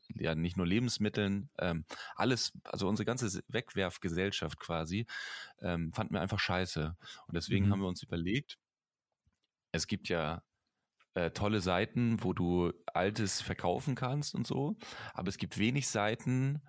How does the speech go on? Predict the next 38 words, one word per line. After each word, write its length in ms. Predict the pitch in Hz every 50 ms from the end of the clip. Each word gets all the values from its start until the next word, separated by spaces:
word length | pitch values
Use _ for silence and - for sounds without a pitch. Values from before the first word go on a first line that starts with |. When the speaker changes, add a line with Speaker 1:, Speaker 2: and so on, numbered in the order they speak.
| - - - - - - - _ _
Speaker 1:
ähm, 340 | - 101 98 95 98 98 95
wo 80 | 92 101
du 100 | 98 101
Sachen 320 | 92 85 107 107 - 127 113
verschenken 560 | - - 101 - - 127 123 - - 147 156
kannst. 540 | - - 76 - - 143 - - - - - _ _ _ _ - - - - - - - _ _ _
Ja, 360 | - - 82 87 101 123 139 135 - - - - - - -
also 200 | - 90 90 87
wo 80 | 92 104
dieser 300 | 101 107 95 98 104 -
Aspekt, 460 | - - - - 123 135 - - -
also 180 | 101 92 98 98 - - - - _ - -
hier 180 | - 107 110 110
in, 300 | 104 101 98 92 90 - -
in 140 | 101 98 92
Speaker 2:
Wo 120 | 82 98 101
Speaker 1:
Tübingen 200 | 120 101 101 104
Speaker 2:
nur 140 | 113 127 143
Speaker 1:
zum 80 | 139
Speaker 2:
der 100 | 117 113
Speaker 1:
Beispiel 360 | - - 107 - - - - 110
Speaker 2:
Aspekt 180 | 113 120 - -
des 120 | 104 -
Verschenkens 640 | - - 107 95 - - 123 127 113 110 95 92 -
toll 260 | - - 98 95 110
ist, 140 | 127 147 143
oder 200 | 110 92 90 90
was? 240 | 104 120 131 - -
Oder 160 | 101 95 92
nur 160 | 98 101 107
der 220 | 101 - 107 -
Aspekt? 120 | 98 95 90
Speaker 1:
Ja, 140 | 110 135 -
genau. 300 | - 127 131 131 120 101
Wo, 80 | 107 - -
wo, 100 | - - - -
also 180 | - 110 113 113
so, 240 | 107 117 120 113